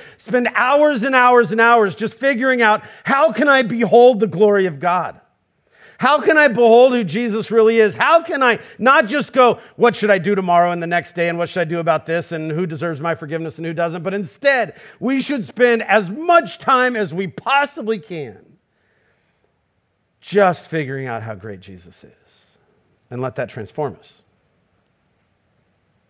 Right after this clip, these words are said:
What a moment for Peter. But, you know, Luke is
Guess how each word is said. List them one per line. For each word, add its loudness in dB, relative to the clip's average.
What 2
a 0
moment -2
for -10
Peter. -10
But, 0
you 2
know, 2
Luke 0
is -2